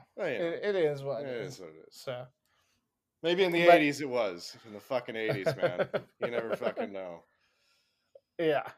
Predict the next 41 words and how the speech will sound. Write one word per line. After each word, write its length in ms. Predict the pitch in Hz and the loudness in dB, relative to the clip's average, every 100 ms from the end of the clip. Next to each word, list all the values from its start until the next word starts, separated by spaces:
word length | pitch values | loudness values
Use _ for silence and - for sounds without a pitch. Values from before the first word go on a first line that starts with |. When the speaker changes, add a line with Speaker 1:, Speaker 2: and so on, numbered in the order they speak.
| - - | -16 0
Speaker 2:
The 100 | 175 | 4
eighties 680 | 208 240 226 196 147 156 151 _ _ _ - | 6 6 4 -2 -6 -12 -14 _ _ _ -4
were 220 | 175 170 | 2 4
a 60 | 160 | 4
different 320 | 180 160 143 | 2 2 2
time, 400 | 147 143 135 135 | 6 6 4 -2
which 240 | 143 131 | -6 -6
we 240 | 143 151 135 | -8 -6 -4
will 260 | 147 143 | -2 -2
get 320 | 127 131 131 | -2 -6 -6
into 420 | 127 143 131 - 135 | -6 -8 -10 -12 -10
Speaker 1:
Jesus. 480 | 113 92 82 82 | -10 -14 -16 -18
Speaker 2:
for 140 | 131 131 | -14 -12
sure. 340 | - 120 101 _ _ - - - - _ - | -12 -14 -14 _ _ -20 -20 -20 -20 _ 0
Uh, 240 | 156 143 - - _ _ | 4 4 0 -8 _ _
Pretty 280 | 226 269 277 | 8 8 10
in 100 | 226 | 8
Pink 280 | 165 233 202 | 8 4 4
is 100 | 175 | 2
a 60 | |
nineteen 320 | 175 190 185 190 | 6 4 4 0
eighty-six 540 | 170 147 180 180 - | 2 0 0 0 0
American 420 | 156 165 165 147 | 2 2 2 -6
teen 280 | - 170 170 | -4 -2 2
romantic 440 | 160 151 160 143 | 2 2 0 0
comedy 480 | - 160 170 185 202 | 2 8 8 6 -2
drama 420 | 151 165 190 180 | 6 10 10 10
film 400 | 135 135 123 131 - 165 | 4 0 -6 -8 -10 -4
about 380 | 143 151 143 | 4 4 4
love 360 | 151 175 214 208 | 4 10 10 8
and 140 | 147 | 0
social 340 | 131 185 185 143 | -2 0 0 -6
cliques 440 | - 135 127 - - | -6 -6 -6 -16 -10
in 80 | 139 | -8
American 360 | 143 170 165 | -4 -4 -2
high 180 | 151 156 | -4 -4
schools 320 | 151 151 139 | -4 -6 -6
in 60 | 135 | -8
the 60 | |
nineteen 360 | 139 143 135 135 | -8 -10 -10 -12
eighties. 400 | 131 117 - | -12 -14 -20